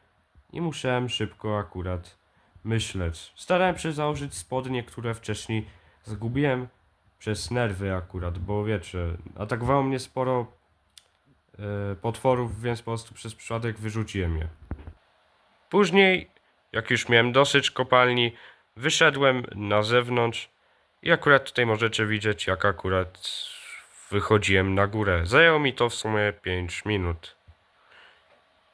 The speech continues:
Wreszcie mi się udało, ale na powierzchni niestety była noc, więc musiałem ją przeczekać, bo żadnego łóżka nie miałem niestety.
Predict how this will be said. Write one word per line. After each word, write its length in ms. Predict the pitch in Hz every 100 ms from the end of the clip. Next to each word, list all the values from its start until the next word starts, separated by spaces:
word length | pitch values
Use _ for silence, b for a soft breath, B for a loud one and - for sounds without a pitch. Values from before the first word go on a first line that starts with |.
| _ _ _ _ _ _ _ _ _ _ -
Wreszcie 400 | 127 170 - 175
mi 140 | 165
się 180 | - 156
udało, 420 | 139 147 147 139
ale 180 | 113 117
na 120 | 120
powierzchni 560 | 117 117 110 - - 110
niestety 460 | 107 - 101 107
była 340 | 101 98 95 104
noc, 420 | 123 113 - -
więc 380 | 135 135 127 -
musiałem 400 | 113 104 107 101
ją 120 | 101
przeczekać, 560 | 95 110 143 143 131 127
bo 280 | 135 156 139
żadnego 400 | 113 117 110 98
łóżka 460 | 101 - - 107 98 B B B _ -
nie 100 | 110
miałem 360 | 120 113 98
niestety. 680 | 87 87 82 - 85 - 80